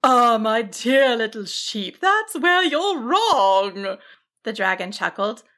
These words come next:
"Climb into my claws, and I'll take you to Grumpelstiltskin, and we'll see about this curse of yours." The dragon extended a paw tipped in wickedly sharp claws. Cassandra allowed herself a gulp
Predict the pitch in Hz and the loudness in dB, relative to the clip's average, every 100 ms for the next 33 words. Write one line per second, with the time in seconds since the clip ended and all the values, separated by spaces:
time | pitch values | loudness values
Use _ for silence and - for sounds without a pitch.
0 | _ _ 508 440 381 311 277 226 277 277 | _ _ 2 4 4 2 -2 -2 -2 0
1 | 233 - 214 190 175 165 160 170 180 247 | -2 -4 -4 2 4 4 2 0 -2 0
2 | 254 330 - 269 285 - 196 185 247 214 | 0 0 -2 -2 -2 -4 -10 -8 -8 -6
3 | 196 254 214 214 202 - 208 180 175 - | -4 -2 -4 -8 -8 -8 -6 -4 -4 -6
4 | - 170 175 180 180 254 294 294 - - | -2 -2 0 -2 0 2 2 0 -2 0
5 | 285 220 190 233 185 - 208 196 190 - | 2 4 2 4 2 2 2 2 0 -6
6 | 262 240 175 175 175 175 170 165 170 - | 2 4 4 0 -10 -4 -2 0 -2 -4
7 | - - - _ _ _ - 226 208 233 | -10 -14 -16 _ _ _ -10 0 2 4
8 | 302 277 - 202 214 240 269 - 185 180 | 0 -4 -2 -2 0 -2 -4 0 2 4
9 | 180 - 214 220 - 220 190 180 190 254 | 0 -2 -2 -2 -4 -8 -6 -6 -6 -6
10 | 202 180 170 175 - 170 - - 175 160 | -6 -8 -10 -8 -6 -6 -6 -4 -2 0
11 | - 196 - - _ _ _ _ _ _ | -2 -6 -10 -10 _ _ _ _ _ _
12 | _ 277 262 262 262 311 311 233 226 226 | _ -4 -2 0 -2 0 0 0 2 0
13 | 220 208 208 202 190 175 190 202 214 226 | -2 -2 0 0 -4 -4 0 2 2 -2